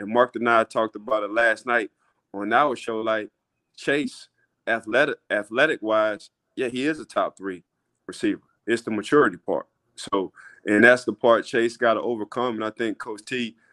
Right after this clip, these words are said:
was in Chase's defense when he had that little mess up or that little hiccup for the Minnesota Vikings game.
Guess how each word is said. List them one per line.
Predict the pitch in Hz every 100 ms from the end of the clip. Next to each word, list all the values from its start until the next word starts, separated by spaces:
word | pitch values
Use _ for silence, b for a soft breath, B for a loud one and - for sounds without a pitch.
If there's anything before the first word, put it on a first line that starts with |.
| _ _
was | 101 113 110 -
in | 113 104
Chase's | - 113 113
defense | 196 - 131 90 -
when | 107
he | 110 110
had | - 107 104
that | 110 113
little | 110
mess | 104 117 123 120
up | 113 -
or | 107
that | 104
little | 107 104 101
hiccup | - 117 113 - _ _ _ _ -
for | 107
the |
Minnesota | 110 117 113 120 110
Vikings | 107 127 135 110 92
game. | 90